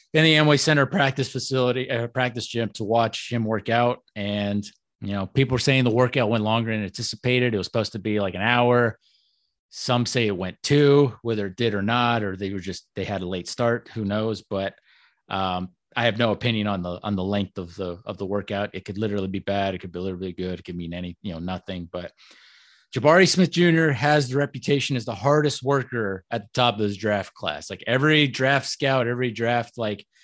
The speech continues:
analysis reviewer type person seems to agree that Jabari just works his ass off. Um, I think I heard Chris Vernon on the Mismatch say he talked to a guy that was in a workout, a two-hour workout that he did. Maybe it was the Magic one, maybe it wasn't. I don't know.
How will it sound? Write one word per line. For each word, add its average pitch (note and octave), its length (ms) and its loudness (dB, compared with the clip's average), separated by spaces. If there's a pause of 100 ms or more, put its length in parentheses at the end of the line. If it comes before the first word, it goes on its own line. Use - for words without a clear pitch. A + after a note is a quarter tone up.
(140)
analysis A#2+ 800 2
reviewer A2+ 420 2
type A2+ 320 0
person A2+ 520 -2 (280)
seems C3+ 300 0
to C3 60 0
agree B2 280 0
that A2 140 -4
Jabari A#2 460 2
just G2+ 260 -10
works A2+ 320 -4
his G#2+ 140 -8
ass G2+ 280 -4
off. F#2+ 360 -4 (500)
Um, F#2+ 400 0 (560)
I B2 80 0
think C#3+ 120 4
I C#3+ 40 8
heard D3 240 2
Chris D3+ 240 0
Vernon C#3 360 4
on A#2+ 120 2
the G#2 80 -4
Mismatch C3 480 -2
say B2+ 280 -4
he A#2 120 -6
talked B2+ 320 -2
to B2 80 -6
a A2 40 -4
guy A#2 360 2
that G#2+ 180 0
was G2+ 180 -10
in B2 140 -2
a A#2+ 80 -2
workout, B2+ 540 -2
a B2 40 -6
two-hour B2 360 0
workout B2+ 380 -4
that B2+ 120 -2
he C3 80 -2
did. C3+ 320 0 (100)
Maybe A2 160 2
it B2+ 40 4
was B2+ 80 0
the C#3 80 2
Magic C#3+ 340 2
one, D#3 220 0
maybe B2+ 180 -4
it A2+ 60 -4
wasn't. C#3 440 -2
I A#2 120 -2
don't A#2+ 120 -2
know. D3 340 0